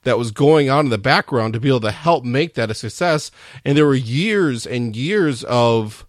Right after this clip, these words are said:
work put in prior to getting that launched.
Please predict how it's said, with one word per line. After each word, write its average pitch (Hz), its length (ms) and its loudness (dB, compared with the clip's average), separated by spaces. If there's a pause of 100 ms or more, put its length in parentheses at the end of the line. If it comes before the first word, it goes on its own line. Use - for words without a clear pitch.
(120)
work 143 480 0
put 123 200 -2
in 110 320 -4 (420)
prior 156 640 2
to 127 480 -2 (120)
getting 135 280 0
that 113 160 -2
launched. 135 560 -6